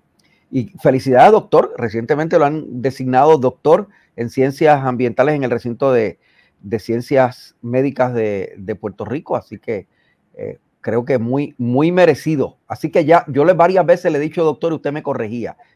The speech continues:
Ya no me puede corregir más. <laughs> Doctor, eh, doctor, eh, estamos en aprietos, parece, y esto ustedes vienen por años diciendo, yo lo he entrevistado muchas veces,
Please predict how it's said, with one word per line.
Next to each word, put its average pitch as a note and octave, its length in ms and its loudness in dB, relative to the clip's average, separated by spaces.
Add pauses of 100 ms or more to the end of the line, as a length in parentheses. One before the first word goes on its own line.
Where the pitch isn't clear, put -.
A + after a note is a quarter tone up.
Ya A#2 120 -2
no C#3 80 -2
me D3 120 -4
puede C#3 280 -4
corregir A2+ 420 -6
más. F2 360 -14 (520)
<laughs> - 1600 -16
Doctor, C3 600 0 (520)
eh, A#2 580 0
doctor, B2 480 2
eh, C3+ 460 2 (680)
estamos D3 400 -2
en E3 60 -6
aprietos, A#2+ 480 -2
parece, G#2 560 -4
y C3 120 -4
esto C#3 180 -4
ustedes F#3 260 -4
vienen D#3 300 -4
por B2+ 160 0
años C#3+ 220 -4
diciendo, C3 340 -8
yo A2 120 -4
lo C3+ 60 0
he - 20 -4
entrevistado C#3 500 -2
muchas B2+ 320 -8
veces, - 300 -18